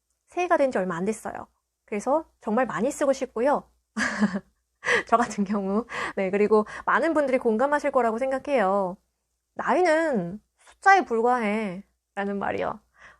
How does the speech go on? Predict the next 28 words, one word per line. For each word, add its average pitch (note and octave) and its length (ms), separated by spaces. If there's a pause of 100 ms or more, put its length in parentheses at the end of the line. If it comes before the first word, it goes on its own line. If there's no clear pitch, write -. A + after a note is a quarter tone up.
(260)
정말 C#4 600
이제 A#3 340
요새는 C4+ 560
많이 F#3 380
느끼게 G3 320
되는 G#3+ 240
것 A3+ 80
같아요. F#3+ 360
많은 F#3 300
분들이 A3 480
워낙 G3+ 500
동안이시고 G#3+ 1000
그냥 D#4+ 280
봐도 G3 260
나이를 G#3 340
모르겠어요. G3+ 640 (380)
그래서 G3+ 460
<laughs> G#3+ 1400
나이는 D4+ 360
숫자에 E4+ 420
불과하지라는 G#3+ 1400
말을 A#3 340
영어로 G3+ 300
배워보려고 G#3+ 480
합니다. G#3+ 440 (460)
그 - 80
말은 G3 400
나이, G#3 460